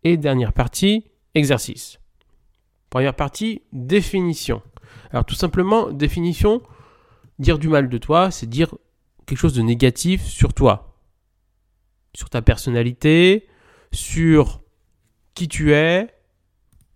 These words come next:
sur ton travail, tes résultats, ton chiffre d'affaires, et cetera. Ou te montrer sous un angle assez négatif.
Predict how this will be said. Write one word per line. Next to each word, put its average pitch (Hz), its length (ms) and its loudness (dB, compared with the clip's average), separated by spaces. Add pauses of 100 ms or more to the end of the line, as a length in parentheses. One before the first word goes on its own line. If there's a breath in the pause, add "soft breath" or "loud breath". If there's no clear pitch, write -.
(460)
sur - 340 -4
ton 180 160 -2
travail, 160 640 0 (160)
tes 143 140 2
résultats, 151 800 6 (240)
ton 147 120 4
chiffre 143 220 -2
d'affaires, 143 540 0
et 156 60 -4
cetera. 123 500 -6 (1000)
Ou 220 100 0
te - 140 2
montrer 151 720 0 (1200 soft breath)
sous - 220 -2
un 139 100 4
angle 165 220 4
assez 160 180 0
négatif. 135 600 -2